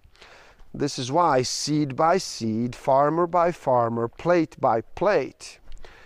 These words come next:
we are solving an alternative based on intelligence and science,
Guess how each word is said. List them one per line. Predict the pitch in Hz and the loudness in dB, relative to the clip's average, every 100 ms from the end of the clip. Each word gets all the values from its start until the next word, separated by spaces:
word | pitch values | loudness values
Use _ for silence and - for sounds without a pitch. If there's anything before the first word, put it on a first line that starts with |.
| - - | -20 -12
we | 113 135 135 | -2 2 6
are | 185 233 113 - - - | 6 6 4 0 -8 -16
solving | - - - 127 131 139 156 139 | -10 -4 0 4 4 4 2 2
an | 117 | 2
alternative | 110 - 156 165 165 - 160 113 | 0 -2 0 2 0 -2 -6 0
based | 127 127 131 - | 4 4 2 0
on | 131 | -2
intelligence | 117 117 - 175 156 135 143 - 101 | -2 -2 0 2 2 2 0 -2 -6
and | 104 | -6
science, | - - 233 214 160 185 - | -4 2 6 6 4 0 -4